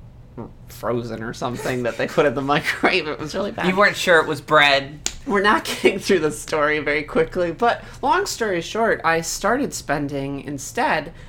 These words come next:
Speaker 1: my two dollars
Speaker 2: Mm-hmm.
Speaker 1: on cookies from the snack cart.
Speaker 2: Mm.
Speaker 1: The snack cart had chocolate chip cookies for twenty-five cents.
Speaker 2: Oh, no.
Speaker 1: And I'm like, "Why would I buy lunch when I could buy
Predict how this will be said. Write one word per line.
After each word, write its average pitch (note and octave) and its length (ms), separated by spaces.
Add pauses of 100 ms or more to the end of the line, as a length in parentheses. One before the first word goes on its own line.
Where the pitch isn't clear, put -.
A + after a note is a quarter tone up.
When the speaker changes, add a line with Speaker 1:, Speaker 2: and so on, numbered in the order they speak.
(120)
Speaker 1:
my D3+ 340
two G3+ 280
dollars A#2+ 520
Speaker 2:
Mm-hmm. D3+ 100
Speaker 1:
on B2 300
cookies C3+ 560
from A#2 240
the A2 100
snack G#2+ 400
cart. - 240
Speaker 2:
Mm. B2 520
Speaker 1:
The B2+ 80
snack G3+ 400
cart A2 400 (540)
had C3 500 (260)
chocolate B2+ 380
chip A3 220
cookies A2+ 600 (160)
for F#3+ 100
twenty-five B2+ 680
cents. G3+ 420
Speaker 2:
Oh, B2 320
no. A#2 420
Speaker 1:
And F3 180
I'm F3+ 200
like, F#3 420 (460)
"Why D#3+ 460
would A#3+ 160
I G3+ 140
buy F#3 260
lunch F#3+ 600
when F3+ 160
I F3+ 100
could F3 180
buy E3 280